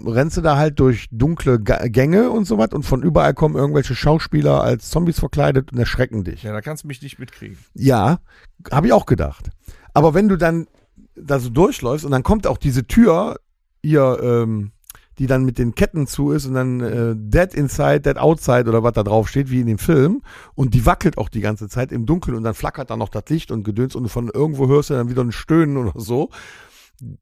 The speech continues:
Speaker 1: Dann wird ja schon anders. Aber w-, doch, pass auf, ich hab dieses Gefühl, was du dann im Nacken kriegst, ist krass.
Speaker 2: Hm.
Speaker 1: Du gehst dann da weiter und dann wird's richtig dunkel und du merkst, dass jemand hinter dir ist.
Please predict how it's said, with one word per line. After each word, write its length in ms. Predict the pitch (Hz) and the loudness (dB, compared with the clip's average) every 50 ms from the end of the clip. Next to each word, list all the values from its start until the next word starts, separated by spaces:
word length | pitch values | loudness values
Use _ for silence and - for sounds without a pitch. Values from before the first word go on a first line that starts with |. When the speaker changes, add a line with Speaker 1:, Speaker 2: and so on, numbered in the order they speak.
| _ | _
Speaker 1:
Dann 360 | - 135 127 117 143 135 143 143 | -14 -10 -4 -2 0 0 2 2
wird 120 | 220 226 | 2 2
ja 60 | 320 233 | 0 -2
schon 140 | 220 285 | -2 -2
anders. 420 | - - 269 247 175 95 82 - - - | -2 0 0 2 2 0 0 -2 -4 -4
Aber 380 | - 220 254 233 175 147 123 - - - - - _ | 0 2 2 2 2 2 0 0 -4 -10 -20 -18 _
w-, 80 | - 131 117 - - _ - _ | -10 -10 -10 -10 -14 _ -20 _
doch, 300 | - 151 135 208 240 - - | -2 2 2 2 2 0 -2
pass 140 | - 190 185 | -2 0 0
auf, 180 | 226 208 160 - - | 2 0 -2 -4 -6
ich 180 | - 139 - 180 | -6 0 2 0
hab 160 | 220 - _ _ _ - | 0 0 _ _ _ -12
dieses 440 | 139 127 - - 180 180 175 - | -12 -6 0 2 2 2 2 0
Gefühl, 320 | - 202 - - - 302 240 | -2 -2 2 4 4 4 4
was 140 | 196 170 - | 2 0 0
du 60 | 180 | 0
dann 120 | 160 165 165 | 0 0 2
im 100 | 165 170 | 2 2
Nacken 260 | 220 240 - 254 208 | 0 0 0 -4 -6
kriegst, 320 | - - 117 107 92 - | -4 -2 -2 -2 -2 -4
ist 160 | - 104 - | -8 -14 -12
krass. 320 | - - 110 104 - - - - | -6 -2 -2 -2 -2 -4 -8 -10
Speaker 2:
Hm. 300 | 127 123 123 117 107 104 | -8 -6 -6 -6 -4 -2
Speaker 1:
Du 100 | 101 143 | 0 2
gehst 220 | 139 196 240 - | 4 4 4 4
dann 120 | - 208 185 | 2 2 2
da 160 | 170 156 143 | 2 2 4
weiter 420 | 156 170 196 214 196 - 233 269 381 403 - _ _ _ _ _ _ _ _ - _ _ _ _ _ - - | 2 2 2 0 0 0 0 0 0 -2 -8 _ _ _ _ _ _ _ _ -20 _ _ _ _ _ -10 -2
und 140 | - 170 170 | 2 2 4
dann 120 | 170 165 160 | 4 4 4
wird's 220 | 202 208 - - | 2 0 0 0
richtig 360 | 202 226 - - 240 196 - | 0 0 0 -2 -6 -8 -4
dunkel 340 | - 240 247 277 - 220 131 | -2 -2 -2 -2 -4 -4 -4
und 140 | 135 135 120 | -2 0 0
du 60 | 143 | 2
merkst, 840 | 139 139 143 156 180 208 254 277 254 156 113 - - - - - - | 2 4 4 4 4 4 4 4 4 2 0 0 -4 -10 -18 -10 -6
dass 200 | 123 117 - - | -4 -4 -4 -4
jemand 320 | - 127 120 117 110 101 - | -6 -6 -4 -4 -4 -6 -6
hinter 240 | - 131 117 - 87 | -8 -8 -6 -6 -6
dir 180 | 80 82 - - | -6 -8 -10 -14
ist. 240 | - - - - | -16 -20 -20 -20